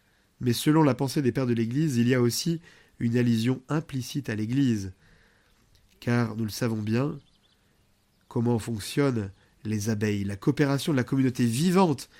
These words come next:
des fidèles dans l'Église est presque semblable à l'œuvre des abeilles. Elle construit la communauté de la lumière. Nous pouvons ainsi voir dans la cire un rappel fait à nous-mêmes et à notre communion dans la communauté de l'Église qu'elle existe, afin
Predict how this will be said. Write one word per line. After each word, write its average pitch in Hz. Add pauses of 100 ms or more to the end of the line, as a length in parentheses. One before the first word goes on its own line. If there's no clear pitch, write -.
(260)
des 120
fidèles 151
dans 123
l'Église 127
est 123
presque 147
semblable 156
à 113
l'œuvre 107
des 101
abeilles. 95 (420)
Elle 110
construit 131 (340)
la 107
communauté 131
de 107
la 98
lumière. 98 (680)
Nous 123
pouvons 156
ainsi 165
voir 165
dans 143
la 139
cire 202 (420)
un 117
rappel 147
fait 143
à 120
nous-mêmes 135
et 117
à 113
notre 113
communion 160
dans 135
la 113
communauté 131
de 117
l'Église 117 (540)
qu'elle 127
existe, 110 (420)
afin 135